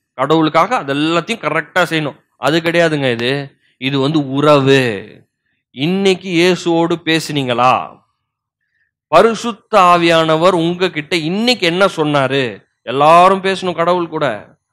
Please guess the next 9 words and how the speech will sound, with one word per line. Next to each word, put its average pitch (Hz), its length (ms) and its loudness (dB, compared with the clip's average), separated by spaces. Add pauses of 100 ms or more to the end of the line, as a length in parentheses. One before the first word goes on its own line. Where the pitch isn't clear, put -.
(100)
அதான் 135 260 -2
உறவு. 131 380 -4 (840)
ஆ, 151 40 -8 (360)
மத்த 127 200 -8
எங்கேயுமே 165 520 -2
அந்த, 156 300 0
அந்த 139 180 -2
இது 143 140 -2
கிடையாது. 123 560 -10